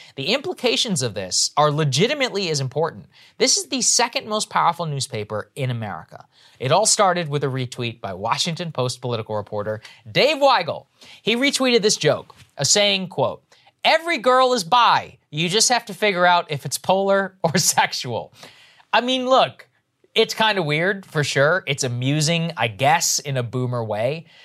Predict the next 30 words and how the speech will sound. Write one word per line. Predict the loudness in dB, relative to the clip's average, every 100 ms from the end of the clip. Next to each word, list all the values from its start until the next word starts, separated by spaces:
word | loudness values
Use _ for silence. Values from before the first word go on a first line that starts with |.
| -10 2
But | 2 2 _ -2
it's | -2 2
not | 0 0
that | 0 2 2
bad, | 2 2 2
if | 0
you | 2 2
ask | 2 0
me. | -2 0 0 -4 -14 _ -10
That, | 0 2 4 2
however, | 4 4 4 0
was | 0 -2
a | -2
bridge | 0 0 0 -4
too | -4
far | 2 4 2 -2
for | -4
reporter | -2 -2 0 0 0
Felicia | -4 -6 -4 -4 -4
Samnez. | -2 2 0 0 -6 -8 -12 -12 -8 -2
Now, | 0
she | 2 2
screenshotted | 0 0 -4 0 2 2 0
that | -8 -10
tweet | -12 -8
saying, | -6 -6 -2
quote, | 2 2 0 -20 _
"Fantastic | -4 -2 -2 -4 -2 0 0 -2 -6 -4
to | -4
work | 2 2 2